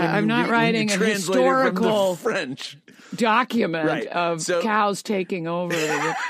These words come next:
Speaker 1: <laughs> of the, of the time that cows
Speaker 2: <laughs> Right.
Speaker 1: took over the world. Anyway, <laughs> so then, like, weeks later, this guy turned in a story that we all read, 'cause we would read it and then we would discuss it as a class, you know.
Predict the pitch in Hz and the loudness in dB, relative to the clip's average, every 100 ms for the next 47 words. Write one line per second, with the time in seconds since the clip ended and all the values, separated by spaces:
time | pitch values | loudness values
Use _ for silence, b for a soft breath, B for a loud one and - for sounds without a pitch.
0 | 1017 - 831 - - 240 233 175 170 202 | -6 -8 -10 -12 -6 -4 -4 -4 -4 -6
1 | 185 - 208 175 156 180 190 190 185 175 | -8 -4 -4 -4 -4 -4 -2 -4 -2 -4
2 | 160 151 139 156 131 113 - 196 B B | -6 -4 -4 -2 -4 -6 -10 -12 B B
3 | - 190 165 160 - 285 196 135 110 113 | -4 -2 0 -2 0 0 0 -2 -4 -4
4 | 117 131 123 90 78 78 _ B B B | -4 -2 -4 -6 -10 -14 _ B B B
5 | B B - 202 190 190 - 208 - 190 | B B -6 -4 -2 -2 -2 -4 -4 -6
6 | 131 - - - 190 190 185 170 160 135 | -6 -10 -8 -2 -2 0 -2 -2 -4 -4
7 | 180 180 - 156 160 147 117 104 B - | -8 -8 -6 -4 -2 -2 -4 -6 B -6
8 | 147 - 143 147 - 147 139 135 120 - | -6 -4 -4 -4 -6 -8 -6 -4 -4 -6
9 | - 131 127 113 104 104 113 - 117 127 | -8 -6 -4 -6 -6 -6 -8 -10 -6 -4
10 | 123 120 120 113 107 147 143 156 143 156 | -4 -4 -4 -6 -6 -8 -4 -4 -4 -4
11 | 185 170 147 139 131 123 110 117 - 113 | -4 -4 -4 -4 -4 -6 -6 -10 -8 -8
12 | 120 104 101 98 - 98 87 - 90 85 | -6 -6 -8 -10 -10 -10 -10 -12 -12 -12